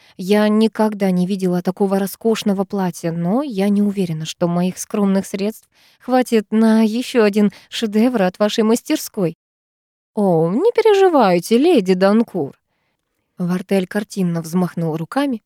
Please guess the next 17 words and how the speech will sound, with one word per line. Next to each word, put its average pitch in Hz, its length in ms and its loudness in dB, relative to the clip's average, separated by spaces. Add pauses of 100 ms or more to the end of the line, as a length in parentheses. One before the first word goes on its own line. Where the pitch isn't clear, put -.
(320)
"Я 165 280 -8
открою 208 440 2
вам 220 200 2
безлимитный 226 840 0
кредит. 180 720 -4 (340)
В - 100 -20
конце 240 360 -2
концов, 262 440 0
все 190 300 -2
знают, 190 400 0
что - 240 -2
князь 185 460 -2
Алистер 208 600 -2 (140)
заботится 196 880 0
о 202 40 0
своих 208 600 -2 (420)
подругах". 202 960 -2